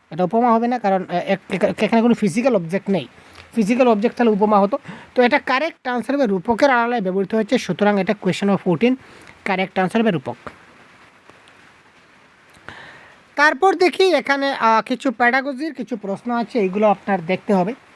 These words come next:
আর প্যাডাগজি থেকে প্রশ্ন আসে আমরা জানি। পড়ার সময় নিচের কোন ব্যাকরণিক উপাদান ছাত্রছাত্রীদেরকে একটি বাক্য পাঠের বিভিন্ন অংশের মধ্যেকার সম্পর্ক বুঝতে সাহায্য করে?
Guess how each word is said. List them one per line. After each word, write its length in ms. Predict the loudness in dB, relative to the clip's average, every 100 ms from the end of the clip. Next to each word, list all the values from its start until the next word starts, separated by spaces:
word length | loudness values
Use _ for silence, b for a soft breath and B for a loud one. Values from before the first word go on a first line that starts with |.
| -10
আর 100 | -4
প্যাডাগজি 440 | 0 2 2 0 -2
থেকে 280 | -2 -2 -4
প্রশ্ন 280 | -8 -8 -6
আসে 300 | -6 -4 -4
আমরা 220 | -4 -4
জানি। 220 | -6 -8 -12 B B B B B B -14 2
পড়ার 300 | 4 4 2
সময় 420 | 2 2 4 2
নিচের 380 | 0 -2 -4 -8 -8
কোন 300 | -6 -4 -2
ব্যাকরণিক 760 | -2 0 0 0 -2 -2 -4 -6
উপাদান 460 | -2 0 2 0
ছাত্রছাত্রীদেরকে 1000 | -2 -4 -2 0 0 0 2 2 2 -2 -4 B B B B
একটি 260 | -2 2 0
বাক্য 640 | 2 -2 -4 _ -4 -4 0
পাঠের 380 | 0 0 -2
বিভিন্ন 520 | -2 -4 -2 -2 0 2
অংশের 640 | 2 2 0 0 -4 -4
মধ্যেকার 640 | -2 -2 -2 -2 0 0 0
সম্পর্ক 600 | 0 -2 -2 -6 -4 -6
বুঝতে 360 | -8 -10 -10
সাহায্য 460 | -10 -10 -10 -10 -12
করে? 180 | -12